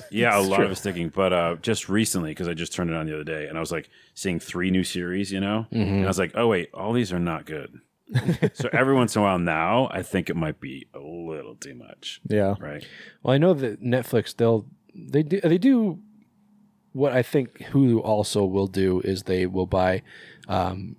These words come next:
Speaker 3: shows from other countries, like, shows that air on, like,
Speaker 2: Mm.
Speaker 3: B B C or, um,
Speaker 2: Oh, yeah.
Speaker 3: uh, what's it, Channel Four?
Speaker 2: Channel four, yeah.
Speaker 3: Yeah. Um,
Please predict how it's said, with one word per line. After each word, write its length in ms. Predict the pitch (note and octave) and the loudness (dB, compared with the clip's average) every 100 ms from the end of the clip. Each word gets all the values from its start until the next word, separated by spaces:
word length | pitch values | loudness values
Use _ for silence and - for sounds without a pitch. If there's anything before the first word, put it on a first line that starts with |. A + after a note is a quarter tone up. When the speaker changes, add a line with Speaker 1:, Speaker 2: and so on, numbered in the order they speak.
| _ _ _ A3+ G3 _ - | _ _ _ -20 -20 _ -8
Speaker 3:
shows 280 | - A#2 F#2+ | 0 0 0
from 140 | G2 | -4
other 100 | F2+ | -6
countries, 680 | - A#2 A2+ F2 D2 - - | -2 -2 -2 -4 -6 -10 -10
like, 180 | - F2+ | -10 -8
shows 280 | - G#2 G2 | -2 0 0
that 160 | F#2+ F#2 | -4 -4
air 320 | G#2 G#2 G2+ | 0 2 2
on, 280 | F#2+ F#2+ G2 | 0 -2 -4
like, 300 | F#2 F#2 - - - - | -4 -6 -12 -20 -20 -6
Speaker 2:
Mm. 40 | |
Speaker 3:
B 100 | G2 | -4
B 100 | F#2 | -2
C 380 | E2+ F#2+ F2+ F2+ - _ _ _ _ _ | -4 -4 -4 -6 -10 _ _ _ _ _
or, 520 | - F#2+ F#2 F2 F2 | -2 0 2 2 0
um, 420 | F2 F2 E2 E2+ - _ - | -2 -6 -8 -12 -18 _ -14
Speaker 2:
Oh, 60 | F#2 | -10
yeah. 240 | F2 D2+ - | -10 -10 -12
Speaker 3:
uh, 200 | F#2 E2+ | -12 -12
what's 220 | F2 F#2 | -12 -14
it, 80 | - | -12
Channel 260 | - G2 F2+ | -6 -6 -6
Four? 640 | - - - - - G2+ | -10 -18 -20 -20 -12 -4
Speaker 2:
Channel 260 | G#2 A2 A2 | -2 0 0
four, 180 | F#2 D#2 | -2 -4
yeah. 260 | E2+ D2+ | -6 -4
Speaker 3:
Yeah. 220 | F#2+ F2 - - - - - | -6 -8 -10 -18 -20 -16 -6
Um, 460 | G#2 F#2+ F2+ F#2 | -2 -2 -2 -8